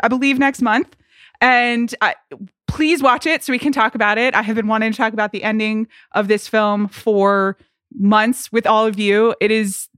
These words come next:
an astonishing movie. I still think about it. But Adele Haenel is a, a very famous French movie star who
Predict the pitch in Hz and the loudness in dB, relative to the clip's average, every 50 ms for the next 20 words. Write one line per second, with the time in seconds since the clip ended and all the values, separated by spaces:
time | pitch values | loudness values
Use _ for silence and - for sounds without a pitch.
0 | _ - - - - - 220 220 214 - 226 208 202 214 214 - 226 214 208 202 | _ -4 -4 -2 0 0 0 0 0 2 2 2 2 0 -2 -2 -2 0 0 2
1 | 196 208 220 233 226 - _ _ _ _ - 202 208 208 190 - - - - 247 | 2 2 2 0 -2 -6 _ _ _ _ -2 0 0 0 -4 -8 -14 -2 0 2
2 | 226 208 - 220 208 208 185 185 180 180 202 220 233 - _ _ _ _ _ _ | 2 2 0 -2 -2 0 0 0 0 2 2 0 0 -2 _ _ _ _ _ _
3 | _ _ _ _ _ _ _ _ _ _ 262 262 285 247 302 320 392 381 302 269 | _ _ _ _ _ _ _ _ _ _ -2 0 2 4 2 2 2 2 0 0
4 | 254 233 220 226 208 - - 214 202 214 208 208 196 190 208 202 196 190 190 - | 0 0 -2 -4 -6 -2 -2 -2 0 0 0 0 0 -2 -6 -6 -6 -6 -6 -6
5 | - 196 190 - - 190 180 185 185 - 196 190 185 175 - - 202 196 190 185 | -6 -6 -4 -4 -4 -4 -4 -6 -6 -4 -4 -2 -2 -4 -6 -4 -2 -2 0 0
6 | 190 190 | -2 -2